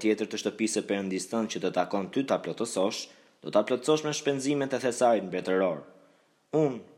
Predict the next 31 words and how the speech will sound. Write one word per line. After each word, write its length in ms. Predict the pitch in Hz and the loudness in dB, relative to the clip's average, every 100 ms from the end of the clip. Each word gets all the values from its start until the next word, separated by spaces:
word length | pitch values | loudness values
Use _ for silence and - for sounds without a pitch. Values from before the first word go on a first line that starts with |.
| - 95 | -10 2
mbreti 400 | 120 131 107 95 - | 4 4 2 -4 -2
Artakserks, 760 | 90 127 - - 95 120 - - - _ _ - | 0 2 2 2 2 2 -4 -18 -20 _ _ -8
urdhëroj 380 | 92 104 135 147 | 0 4 6 4
të 120 | - | 0
gjitha 240 | 139 151 139 | 0 4 2
arkëtarët 540 | 139 - 139 135 131 | 2 2 4 6 4
e 40 | 127 | 0
krainës 420 | 120 120 120 113 113 | 4 4 2 0 -2
Matanlumit. 760 | 104 104 95 98 82 73 - - _ _ _ _ _ - | 2 2 2 -2 -4 -10 -16 -20 _ _ _ _ _ -6
Gjithçka 460 | 92 92 - 127 120 | -2 -2 4 4 6
që 100 | 127 | 2
do 80 | 120 | 0
të 80 | 120 120 | 0 0
kërkoj 320 | 113 127 123 120 | 2 4 2 2
prifti 400 | 123 113 110 117 | -4 0 4 4
Ezra, 320 | 135 139 143 139 - - - - | 4 2 2 2 -4 -20 -20 -12
shkruesi 480 | - - 151 160 151 | -4 4 4 4 -2
i 60 | 139 | -2
ligjit 300 | 135 127 131 | -2 -2 -2
të 80 | 127 | 0
Perëndisë 460 | 117 113 110 - | 0 2 0 0
së 40 | 95 | -2
qiellit, 480 | - 110 139 156 - - - _ | 2 4 2 -2 -8 -20 -20 _
t'i 140 | - 82 | -8 -4
plotësohen 500 | 95 87 - 101 104 | -2 -2 0 0 0
menjëherë, 500 | 104 110 131 147 78 - - _ _ _ | 0 0 0 -2 -4 -10 -20 _ _ _
deri 240 | 123 104 | 2 2
në 100 | 117 120 | 4 0
njëqind 320 | 120 123 127 | 0 -2 2
talenta 420 | 120 120 151 151 | 4 4 2 2
argjendi, 500 | 143 139 156 113 80 | 2 2 -2 -2 -6